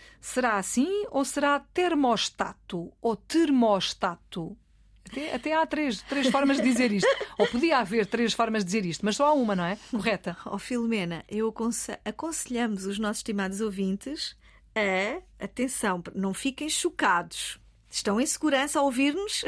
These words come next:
Speaker 2: <laughs> Se estiverem a conduzir, atenção, com segurança. Porque eu acredito que vão ficar surpreendidos. É que
Speaker 1: Não,
Speaker 2: É verdade.
Speaker 1: não é assim.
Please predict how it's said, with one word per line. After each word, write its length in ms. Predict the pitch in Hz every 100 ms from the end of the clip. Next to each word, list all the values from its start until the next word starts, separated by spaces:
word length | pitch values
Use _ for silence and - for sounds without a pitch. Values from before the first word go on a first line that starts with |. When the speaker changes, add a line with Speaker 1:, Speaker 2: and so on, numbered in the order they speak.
| 330
Speaker 2:
<laughs> 160 | 392 392
Se 80 |
estiverem 460 | 294 - 220 262 320
a 40 |
conduzir, 480 | 320 302 285 294 339 466 - -
atenção, 500 | 233 302 381 - 202
com 240 | 196 262 349
segurança. 720 | - 320 320 208 180 - - - - - - - -
Porque 220 | 185 -
eu 80 | 269
acredito 420 | 320 285 254 262
que 80 | -
vão 80 | 240
ficar 300 | 247 220 202
surpreendidos. 840 | - 190 196 180 175 156 - - - - - - -
É 100 | 233
que 120 | 269
Speaker 1:
Não, 560 | 285 254 202 180 175 170
Speaker 2:
É 340 | 165 160 202
verdade. 200 | 202 254
Speaker 1:
não 240 | 302 294 240
é 200 | 208 175
assim. 720 | 226 254 208 190 185 170